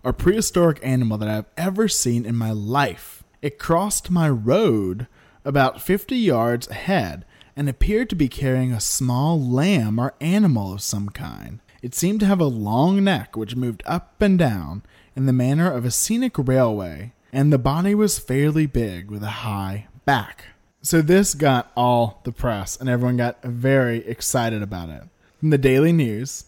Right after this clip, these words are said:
"Scores of watchers in the past few weeks declare that they have seen a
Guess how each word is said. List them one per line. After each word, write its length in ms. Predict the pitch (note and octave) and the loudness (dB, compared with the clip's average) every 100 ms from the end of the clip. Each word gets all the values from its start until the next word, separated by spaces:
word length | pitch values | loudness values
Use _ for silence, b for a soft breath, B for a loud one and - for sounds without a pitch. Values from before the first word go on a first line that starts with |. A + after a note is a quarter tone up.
| _ | _
"Scores 580 | - - D4 C4+ A#3 F#3 | -6 -2 2 6 6 6
of 220 | D#3 C3 | 0 2
watchers 460 | D3+ D3 - A#2+ B2 | 2 2 2 0 0
in 60 | |
the 60 | D3 | 2
past 400 | - A#3+ A3+ - | 2 0 -2 -2
few 180 | F#3+ C3 | 0 2
weeks 340 | A#2 B2 - | 0 -2 -10
declare 580 | - F3+ - B3+ B3+ B3+ | -6 -6 -2 -2 0 0
that 140 | B3 | -2
they 120 | F3+ E3 | 0 0
have 180 | A#2+ | -2
seen 340 | - - G3+ G3+ | -4 -2 -2 -2
a 180 | A2+ | -6